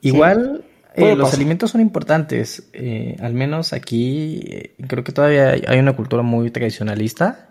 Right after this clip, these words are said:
Speaker 2: y son ciertos platillos, igual que cuando se festejamos el dieciséis de septiembre o, o el Día de Grito de, de la Independencia, pues también en Navidad, ¿no?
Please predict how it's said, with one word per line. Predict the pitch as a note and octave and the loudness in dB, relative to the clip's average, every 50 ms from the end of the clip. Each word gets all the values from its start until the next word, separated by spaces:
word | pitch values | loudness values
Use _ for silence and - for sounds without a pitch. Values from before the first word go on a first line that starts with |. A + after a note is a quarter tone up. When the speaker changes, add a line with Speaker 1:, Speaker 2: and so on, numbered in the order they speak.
| - - | -12 -6
Speaker 2:
y | C3+ B2 | -6 -4
son | - - C3 C3+ C3 | -2 -2 -2 -2 -2
ciertos | - D3 D3 - - D3+ D3 | -2 -4 -4 -4 -6 -8 -8
platillos, | - - B2 A#2+ - A#2 A#2 B2+ - - - - - | -6 -6 -6 -4 -2 -2 -2 0 -2 -4 -4 -6 -4
igual | A#2+ A2 A2 A2+ A2+ A2+ | -2 2 2 2 2 2
que | - B2 | -2 -2
cuando | - A2+ G#2 G#2 | -2 -2 -4 -4
se | A2+ G#2 | -6 -8
festejamos | - A#2 A2 - - G#2 A2 A#2 A#2 A#2 - A#2 | -6 -6 -6 -4 -4 -6 -4 -4 -4 -4 -6 -8
el | G2+ | -10
dieciséis | F#2+ G#2 - - A2 G#2+ | -10 -10 -8 -6 -6 -6
de | A2 A2 | -6 -8
septiembre | - - - - A#2+ A#2+ A#2+ B2 B2+ A#2+ A#2+ A2+ G#2 | -10 -12 -6 0 2 4 4 4 2 2 2 0 0
o, | D#2+ C2+ - - | -2 -6 -8 -8
o | A2 A2 | -6 -6
el | A2 G#2+ | -4 -2
Día | G2 G#2+ | -2 -2
de | G#2+ A2 | -2 -2
Grito | A2 A2 G#2+ - G2 E2+ | -2 -4 -4 -4 -4 -4
de, | D#2 - - C3+ - - - - - - _ - | -4 -6 -12 -16 -20 -20 -20 -20 -20 -20 _ -8
de | A2+ A2 G2+ | -4 -4 -2
la | G#2 | -2
Independencia, | G2+ G2+ G2+ F#2+ - G#2+ A2+ B2 B2+ A#2+ - D#3+ E3 - | -2 -2 -4 -2 -2 -2 0 0 -2 -2 -4 -6 -6 -6
pues | C3+ - | -6 -4
también | - A#2+ C3 C#3+ D#3 | -2 -2 -2 -2 -2
en | D3+ | -2
Navidad, | B2+ A2 A2 A2 B2+ C#3 A#2+ G#2 | -2 -2 0 0 2 0 0 0
¿no? | A2 | -4